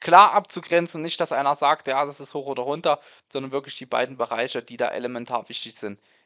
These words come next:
eben zu benennen. Ziele kennt ihr auch, haben wir auch oben jetzt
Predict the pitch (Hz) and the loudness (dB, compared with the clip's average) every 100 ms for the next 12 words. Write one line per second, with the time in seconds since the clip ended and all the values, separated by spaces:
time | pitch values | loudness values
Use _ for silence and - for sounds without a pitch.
0 | _ - 117 110 110 110 113 123 - 208 | _ -12 -10 -10 -8 -4 -4 -4 -4 -4
1 | 196 185 156 131 202 226 - 165 165 127 | 0 0 2 6 8 8 6 0 -2 -2
2 | 147 151 170 170 156 151 - | -2 -4 -6 -4 -6 -6 -10